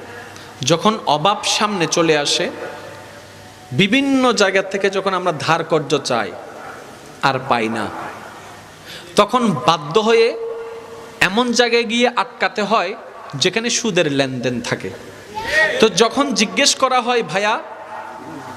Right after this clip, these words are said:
আমার এত টাকা লাগবে," সে বলে যে, "এত করে দিতে হবে।" ওই অঙ্কটা শুনে প্রথমে মনে হয়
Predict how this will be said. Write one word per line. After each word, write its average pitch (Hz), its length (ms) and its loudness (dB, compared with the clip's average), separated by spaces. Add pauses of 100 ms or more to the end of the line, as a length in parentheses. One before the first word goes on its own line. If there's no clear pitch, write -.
(140)
আমার 214 300 4
এত 202 200 2
টাকা 214 300 0
লাগবে," 139 380 -4 (960)
সে - 240 6
বলে 233 220 4
যে, 220 200 4
"এত 208 200 0
করে 226 260 2
দিতে 208 260 0
হবে।" 156 300 -2 (840)
ওই 269 300 6
অঙ্কটা 269 500 4
শুনে 311 300 2
প্রথমে 285 440 2
মনে 294 200 2
হয় 262 320 2